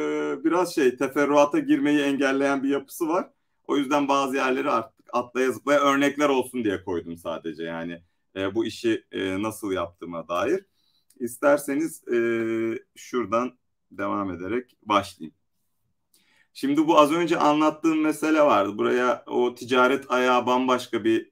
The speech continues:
e, bölüm olduğu için başlı başına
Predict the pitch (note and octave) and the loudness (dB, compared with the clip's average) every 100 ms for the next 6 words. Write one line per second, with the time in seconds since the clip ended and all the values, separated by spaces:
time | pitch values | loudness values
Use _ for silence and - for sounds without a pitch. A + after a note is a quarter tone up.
0 | - F#2+ G2 G2 G2 G2 F#2+ - - - | -8 -4 -2 -2 -2 -2 -4 -8 -20 -20
1 | _ G2+ C3+ C3 C3+ B2+ B2 A#2 D3 - | _ -2 2 4 2 4 2 2 -2 -2
2 | A2+ G#2+ G#2 - G2 G#2 - D#3+ F#3 | -4 -2 -2 -4 -6 -6 -4 -6 -6